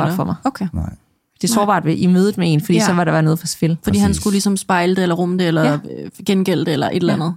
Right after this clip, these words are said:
Speaker 2: Så jeg kan jo godt snakke om alle mulige ting, sådan hypotetisk set,
Speaker 1: Ja.
Speaker 2: hvis nu, og det vil jeg gerne. Fordi det er jo, det kan jeg sagtens. Det er slet
Speaker 1: Ja.
Speaker 2: ikke svært for mig.
Speaker 1: Okay.
Speaker 2: Men hvis jeg, der var en, jeg sad og havde været på fjerde date, og han spurgte et eller andet med,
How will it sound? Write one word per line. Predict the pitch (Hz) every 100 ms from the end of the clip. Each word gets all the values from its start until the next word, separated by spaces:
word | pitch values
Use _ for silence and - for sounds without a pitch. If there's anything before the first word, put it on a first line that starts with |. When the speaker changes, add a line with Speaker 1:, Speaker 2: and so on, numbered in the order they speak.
| _
Speaker 2:
Så | - 196
jeg | 180
kan | 196
jo |
godt | 180 202
snakke | - 190 185
om | -
alle | 214 220
mulige | 220 185
ting, | 180 220 185
sådan | - 190
hypotetisk | 175 175 - 196 160 -
set, | 175 156 - 175
Speaker 1:
Ja. |
Speaker 2:
hvis | 190 -
nu, | 196 180
og | 160
det | 214
vil | 196
jeg | 180 170
gerne. | 160 170 - - - -
Fordi | 175 170 - _ _ _ _ _ _ _ -
det |
er |
jo, | 214
det | 185 233
kan | 233
jeg | 190
sagtens. | 160 - - -
Det |
er | 233
slet | 240
Speaker 1:
Ja. |
Speaker 2:
ikke | 175
svært | - -
for | -
mig. | - 160
Speaker 1:
Okay. | 254 214 185
Speaker 2:
Men | 175
hvis | 170
jeg, | 185
der | 180
var | -
en, | 254 196
jeg | 180
sad | 226
og | 202 - - -
havde | 180 165
været | 170 156
på | 175 156 151
fjerde | - 208 214 185
date, | 175 180
og | 185
han | 170
spurgte | - 175 175
et |
eller | 160
andet | 156 160
med, | 156